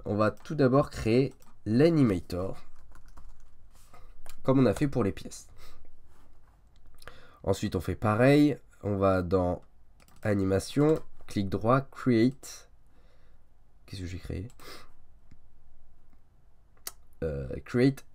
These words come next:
animator. Et on va l'appeler Monster Ani-, euh, Monster System. Hop, l'animation, euh, phare. On va l'appeler comme ça. L'animation, on va l'appeler animation near,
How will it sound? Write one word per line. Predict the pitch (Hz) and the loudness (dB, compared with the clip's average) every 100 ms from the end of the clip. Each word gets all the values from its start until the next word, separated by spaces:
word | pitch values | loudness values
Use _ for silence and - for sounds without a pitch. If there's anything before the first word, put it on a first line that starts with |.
| - | 2
animator. | 131 123 107 87 - 131 170 - - - - - - - - - | 4 6 4 0 0 0 0 -6 -16 -18 -18 -12 -10 -10 -8 0
Et | 107 | 2
on | 95 | 2
va | 85 | 2
l'appeler | 80 80 - 123 143 - - | -4 -6 2 4 4 2 -2
Monster | 110 123 - 135 | 0 0 0 0
Ani-, | 110 98 - - - | 0 0 -2 -4 -2
euh, | 101 90 | -2 -2
Monster | 101 127 - 107 - | 0 0 -2 -8 -8
System. | - - - - - - - - - - | -10 -12 -12 -10 -10 -10 -12 -8 -8 -2
Hop, | - 117 - - - - - - | 4 4 2 -14 -14 -16 -16 -12
l'animation, | 98 101 110 107 101 - 131 143 147 - - - - 95 | -2 0 2 4 2 0 4 6 6 2 -4 -10 -4 2
euh, | 95 87 82 82 78 73 78 82 76 69 67 - | 2 2 0 -2 -4 -4 -4 -4 -4 -8 -8 -8
phare. | - - - - - - - - - - - | -6 -2 -2 -4 -12 -12 -10 -8 -6 -4 -2
On | 87 | 0
va | |
l'appeler | 90 - | 0 2
comme | 113 92 | 0 0
ça. | - - - - | -4 -8 -8 -4
L'animation, | 90 90 92 92 - 143 156 160 85 | -2 0 0 -2 2 4 6 6 4
on | |
va | 98 98 | 2 2
l'appeler | 92 - 110 123 135 - | 0 -2 -2 2 4 2
animation | - 92 90 87 - 123 131 - - - - - - | -2 -2 -2 -4 -2 0 0 -2 -12 -10 -12 -12 -8
near, | 87 90 101 117 | -2 0 0 0